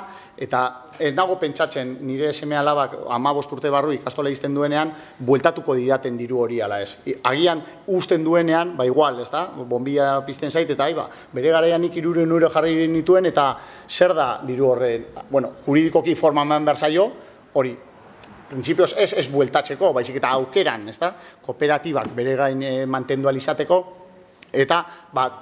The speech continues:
kontu ikaskaritzako arduradunak zalantzan ez jartzeko diru ekarpen horiek diru ekarpen diren ala ez. Eta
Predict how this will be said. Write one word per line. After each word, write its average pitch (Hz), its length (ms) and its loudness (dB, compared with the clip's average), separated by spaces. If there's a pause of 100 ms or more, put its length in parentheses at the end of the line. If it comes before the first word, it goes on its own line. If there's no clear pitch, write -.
(180)
kontu 139 320 -4
ikaskaritzako 139 1000 2 (340)
arduradunak 143 640 0 (420)
zalantzan 143 520 -2
ez 139 100 -4
jartzeko 147 380 0
diru 131 220 2
ekarpen 139 320 -2
horiek 139 200 0
diru 123 220 0
ekarpen 131 340 -2
diren 135 300 -2
ala 101 180 -8
ez. - 200 -10 (500)
Eta 113 220 0